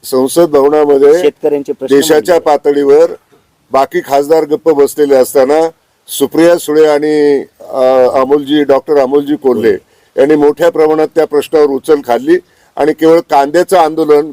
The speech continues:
Speaker 1: कांद्याचा भाव आणि कांद्यावर निर्यात बंदी जी घातलेली आहे, त्या निर्यात बंदीच्या संदर्भात प्रश्न विचारल्यावर त्यांचं निलंबन झालेलं आहे. ही शेतकऱ्यांच्यावर दडपशाही, शेतकऱ्यांच्यावर हुकुमशाही, पाशवी बहुमताच्या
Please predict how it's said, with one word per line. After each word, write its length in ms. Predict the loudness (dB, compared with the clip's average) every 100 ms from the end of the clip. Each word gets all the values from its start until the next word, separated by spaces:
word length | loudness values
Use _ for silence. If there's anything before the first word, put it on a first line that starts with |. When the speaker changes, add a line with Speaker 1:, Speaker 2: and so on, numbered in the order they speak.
| -4
Speaker 1:
कांद्याचा 440 | -4 -2 -2 0
भाव 300 | 0 0 -2 -6 _ _
आणि 220 | -6 -2 -2
कांद्यावर 500 | -2 0 0 0 0
निर्यात 300 | -2 -2 0
बंदी 280 | -2 -2
जी 140 | -4 -2
घातलेली 420 | -2 -4 -4 0
आहे, 160 | 0 -2 -10 _ _ _
त्या 140 | 0 0
निर्यात 320 | 0 0 0
बंदीच्या 440 | 0 -4 -4 -4
संदर्भात 480 | -4 -2 0 0 0 -2
प्रश्न 280 | -8 -6 -4
विचारल्यावर 500 | -2 0 0 2 0
त्यांचं 360 | 0 -2 -2
निलंबन 400 | -2 0 0 0
झालेलं 260 | 0 -2 -4
आहे. 120 | -6 -8 _ _ _ -4
ही 100 | -2
शेतकऱ्यांच्यावर 840 | 0 -2 0 0 0 0 0 0
दडपशाही, 680 | 0 0 -2 -2 -2 0 -2 -8 _ _ _ -8
शेतकऱ्यांच्यावर 720 | -4 -2 0 0 0 0 -2
हुकुमशाही, 680 | -2 -8 -4 -2 -2 0 0
पाशवी 380 | 0 -2 -2 -2
बहुमताच्या 760 | 2 2 2 0 0 0 0